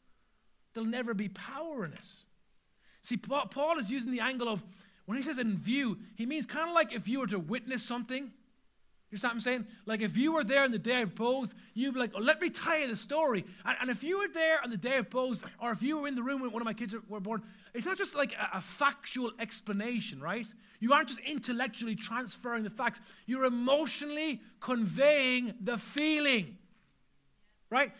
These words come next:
Because you're a witness. You were in it. You were part of it. You felt it. That's why we pay money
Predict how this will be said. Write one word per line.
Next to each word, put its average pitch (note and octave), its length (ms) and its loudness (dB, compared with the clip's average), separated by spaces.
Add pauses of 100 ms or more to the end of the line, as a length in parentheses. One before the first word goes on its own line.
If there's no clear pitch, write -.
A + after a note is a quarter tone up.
(140)
Because B3+ 320 2
you're D4+ 160 6
a D4 60 10
witness. C#4+ 540 0
You C#4+ 120 0
were C#4 100 2
in D#4+ 340 2
it. C4+ 140 0
You A#3+ 140 -2
were A#3+ 100 2
part E4 480 4
of G#3+ 60 -4
it. G#3 60 -6
You A3 120 0
felt C#4+ 200 2
it. - 40 -12 (200)
That's E4 220 2
why D#4+ 280 6
we D4 180 0
pay C#4+ 300 -2
money C#4+ 400 0